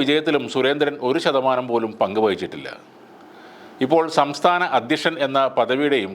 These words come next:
കാലാവധി തീരുകയാണ്. എതിർ പാർട്ടിക്കാരെയും സ്വന്തം പാർട്ടിയിലുള്ളവരെയും വരെ സാമ്പത്തിക ലാഭത്തിനായി ഒതുക്കാൻ മടിയില്ലാത്ത നേതാവാണ് കെ സുരേന്ദ്രൻ. സുരേന്ദ്രൻ്റെ കുതികാൽ വെട്ടലും കാലുവാരലും കാരണം ഒതുങ്ങിപ്പോയ ഒരു നേതാവാണ് ശോഭ സുരേന്ദ്രൻ.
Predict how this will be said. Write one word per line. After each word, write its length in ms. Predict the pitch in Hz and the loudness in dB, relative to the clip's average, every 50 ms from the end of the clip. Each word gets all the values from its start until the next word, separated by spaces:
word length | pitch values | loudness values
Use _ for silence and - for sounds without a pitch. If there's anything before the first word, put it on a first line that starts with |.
| 92 | -2
കാലാവധി 440 | 107 110 113 120 127 127 127 123 123 - | 0 0 2 2 2 0 0 -4 -8 -8
തീരുകയാണ്. 500 | 110 98 101 107 104 98 80 71 69 - - - - - - - - - - - - - - - - - - - - - - - - - 139 | -6 -4 -4 -2 -2 -4 -4 -6 -8 -12 -18 -20 -20 -20 -20 -20 -20 -20 -20 -20 -20 -20 -20 -20 -20 -20 -20 -20 -20 -20 -20 -16 -2 -2 0
എതിർ 160 | 139 165 180 180 - | 2 2 2 4 2
പാർട്ടിക്കാരെയും 680 | 190 185 175 190 175 185 175 165 156 135 117 95 90 92 - - - - | 2 4 2 2 2 2 2 2 2 2 0 -2 -4 -10 -16 -16 -2 -2
സ്വന്തം 320 | 143 143 156 160 202 196 190 165 | -2 -2 2 0 -2 -2 2 2
പാർട്ടിയിലുള്ളവരെയും 720 | 156 156 147 151 147 143 143 143 139 139 139 135 135 131 131 | 2 2 2 2 -2 0 2 2 2 2 2 2 0 2 0
വരെ 140 | 127 120 120 117 - | 0 0 0 0 0
സാമ്പത്തിക 460 | 135 120 120 131 143 156 156 165 156 151 135 | 0 0 0 0 0 -2 -2 0 -2 0 2
ലാഭത്തിനായി 520 | 117 113 113 123 117 139 123 117 101 92 92 101 107 117 | 2 0 0 -2 -6 -4 -2 -2 -2 -2 -2 -4 -4 -4
ഒതുക്കാൻ 340 | 117 143 143 151 151 151 151 147 127 | -4 -4 -2 0 -2 -2 -2 -4 -4
മടിയില്ലാത്ത 460 | 113 110 110 131 143 139 143 127 131 127 110 104 | -4 -2 -2 -2 -2 -2 -2 -2 -2 -4 -4 -2
നേതാവാണ് 460 | 101 101 117 113 - 110 85 80 85 85 - | 0 0 0 0 0 -2 -6 -6 -10 -10 -4
കെ 80 | 104 101 98 - | -4 -4 -4 -4
സുരേന്ദ്രൻ. 420 | 92 85 85 87 82 78 - - - - - - - - - - - - - - - - - - - - - - - - - - - | -6 -6 -6 -8 -8 -10 -14 -16 -18 -20 -20 -20 -20 -20 -20 -20 -20 -20 -20 -20 -20 -20 -20 -20 -20 -20 -20 -20 -20 -20 -18 -6 -2
സുരേന്ദ്രൻ്റെ 480 | - 143 147 165 165 175 170 165 170 165 165 - | 2 2 2 2 2 0 0 2 2 0 0 0
കുതികാൽ 320 | 131 127 139 160 160 165 160 | 0 2 2 2 2 2 0
വെട്ടലും 300 | 151 143 156 131 123 123 117 127 | -2 0 0 -4 -4 -2 2 2
കാലുവാരലും 580 | 123 123 127 143 156 156 151 147 143 143 139 131 123 | 2 4 2 2 2 2 2 2 0 -4 -2 0 0
കാരണം 280 | 110 107 107 107 101 101 101 110 | 0 0 -2 -6 -8 -6 -8 -6
ഒതുങ്ങിപ്പോയ 460 | 113 139 143 151 156 151 143 123 113 107 92 95 104 | -6 -4 -6 -6 -4 0 0 2 2 2 0 -2 -2
ഒരു 140 | 107 110 110 107 104 104 | -2 -2 -2 -2 -2 -2
നേതാവാണ് 520 | 101 110 123 123 123 117 104 90 87 87 85 - - - | -2 0 0 0 2 2 0 -2 -2 -6 -12 -14 -6 -2
ശോഭ 240 | 113 110 117 117 127 123 - | -2 0 2 2 0 -2 0
സുരേന്ദ്രൻ. 400 | 107 95 90 87 85 80 - | -4 -4 -4 -6 -6 -10 -12